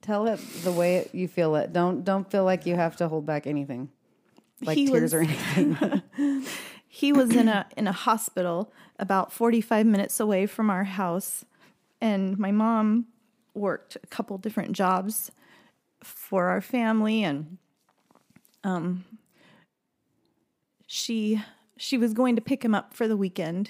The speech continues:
Speaker 2: He was, um, he had had suicidal attempts, and, um,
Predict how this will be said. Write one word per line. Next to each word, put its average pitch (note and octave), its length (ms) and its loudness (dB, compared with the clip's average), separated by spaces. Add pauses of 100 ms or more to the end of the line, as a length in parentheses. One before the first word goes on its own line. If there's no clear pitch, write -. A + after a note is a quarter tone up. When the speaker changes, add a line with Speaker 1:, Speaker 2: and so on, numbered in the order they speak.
Speaker 2:
He - 220 -6
was, F#3+ 340 -4 (840)
um, G3 480 -2 (800)
he - 220 -6
had A3+ 100 -2
had G3 340 -4
suicidal G3+ 960 -2 (320)
attempts, - 640 -2 (280)
and, G3 480 -2
um, F#3 380 -4